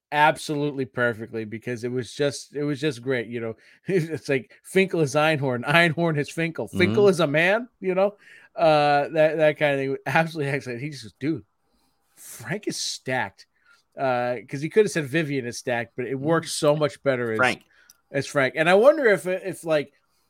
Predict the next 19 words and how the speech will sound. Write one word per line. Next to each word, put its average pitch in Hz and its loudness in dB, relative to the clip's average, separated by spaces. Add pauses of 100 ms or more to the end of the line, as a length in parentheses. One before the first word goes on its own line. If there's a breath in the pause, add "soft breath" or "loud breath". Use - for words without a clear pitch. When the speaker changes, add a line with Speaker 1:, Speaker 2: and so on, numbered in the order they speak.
Speaker 1:
the 143 -2
line 165 2
was, 143 2
"Vivian 143 -4
is 156 -10
stacked," 165 -6 (400)
and 143 0
someone 151 -4
said, 139 0
"No, 151 -2
make 147 -4
it 175 -8
Frank. 123 -6 (160)
That's 131 -6
Speaker 2:
Yeah. 107 0
Speaker 1:
funnier," 95 -12 (180)
Speaker 2:
Mm-hmm. 131 -4
Speaker 1:
right? - 0 (460 loud breath)
Um, 143 2